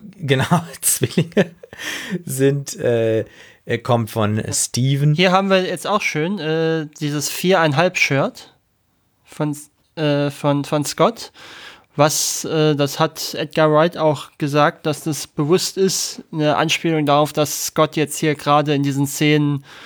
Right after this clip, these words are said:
Speaker 2: davor ist, zum nächsten bösen Ex-Lover zu werden.
Speaker 1: Mhm.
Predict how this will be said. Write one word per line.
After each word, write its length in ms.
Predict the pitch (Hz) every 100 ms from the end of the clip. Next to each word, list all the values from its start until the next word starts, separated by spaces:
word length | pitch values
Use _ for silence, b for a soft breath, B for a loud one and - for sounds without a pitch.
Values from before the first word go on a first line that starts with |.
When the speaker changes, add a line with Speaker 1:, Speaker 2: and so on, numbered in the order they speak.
| B B B B B B _
Speaker 2:
davor 440 | - 143 - 156 160
ist, 400 | 165 - - -
zum 220 | 160 147
nächsten 500 | 147 147 - 147 143
bösen 300 | 147 147 135
Ex-Lover 500 | 139 - 143 123 117
zu 200 | - 123
werden. 260 | 107 98 135 b b b b b b b _ -
Speaker 1:
Mhm. 400 | 135 127 110 135